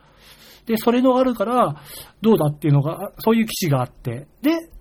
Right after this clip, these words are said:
平和構築ちょうどやりたかったので、平和構築に、はい、そこで受けて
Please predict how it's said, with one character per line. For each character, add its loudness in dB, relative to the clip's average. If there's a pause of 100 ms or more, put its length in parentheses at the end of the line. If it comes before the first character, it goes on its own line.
(120)
平 0
和 4
構 2
築 -6
ち 0
ょ 6
う 2
ど 2
や 4
り 2
た -2
か -2
っ -4
た -6
の -4
で、 -2
平 2
和 2
構 0
築 -6
に、 -8
は 4
い、 -2 (140)
そ -16
こ -6
で -2 (180)
受 -2
け 0
て -10